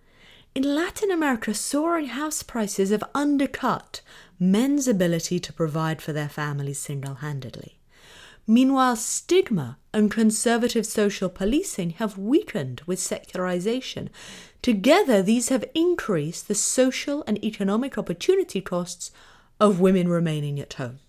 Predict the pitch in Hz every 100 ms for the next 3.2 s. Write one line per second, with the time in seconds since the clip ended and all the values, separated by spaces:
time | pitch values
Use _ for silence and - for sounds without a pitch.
0 | _ _ _ _ _ _ - - - 240
1 | 214 226 220 190 - 175 160 - - -
2 | - 196 196 - - 262 208 170 160 143
3 | 143 -